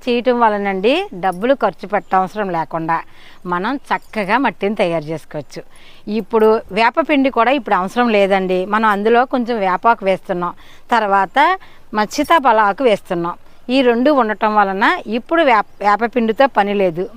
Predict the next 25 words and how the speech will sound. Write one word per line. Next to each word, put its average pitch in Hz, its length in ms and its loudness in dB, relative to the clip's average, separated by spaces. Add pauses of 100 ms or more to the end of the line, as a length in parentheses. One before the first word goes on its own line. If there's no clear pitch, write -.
మనం 233 180 2 (100)
మొక్కలు 311 380 2
వేశాక 196 420 -2 (600)
కాస్త 294 400 2
పెరిగాక 208 440 2 (280)
అప్పుడు 330 300 0
వేపపిండి 208 540 0
వేద్దాం. 165 280 -2 (560)
నేను 262 280 4
ఇప్పుడు 214 220 2 (960)
ఎండుటాకులతో 214 720 2 (520)
పసుపు 277 280 0 (100)
ఆకులతో 196 500 0 (760)
మనకు 302 280 0 (100)
ఉన్న 254 140 2 (120)
పాత 208 220 2 (120)
మట్టిని 196 380 0 (140)
కలిపి 196 360 2 (640)
కంపోస్ట్గా 277 720 2
తయారు 226 380 2
చేసే 220 340 0
విధానం, 180 400 0 (320)
అందులోనే 240 480 2
మొక్కలు 226 320 0
పెట్టే 214 200 -2